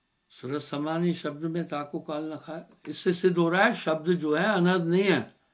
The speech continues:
साहब तो साफ कह रहे हैं ना, जाप मरे, अजपा मरे,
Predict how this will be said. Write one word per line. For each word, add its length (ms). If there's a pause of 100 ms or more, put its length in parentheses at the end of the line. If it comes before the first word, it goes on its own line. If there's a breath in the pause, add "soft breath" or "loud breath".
(400 soft breath)
साहब 340
तो 100
साफ 440
कह 120
रहे 100
हैं 80
ना, 240 (840 soft breath)
जाप 500
मरे, 360
अजपा 500
मरे, 360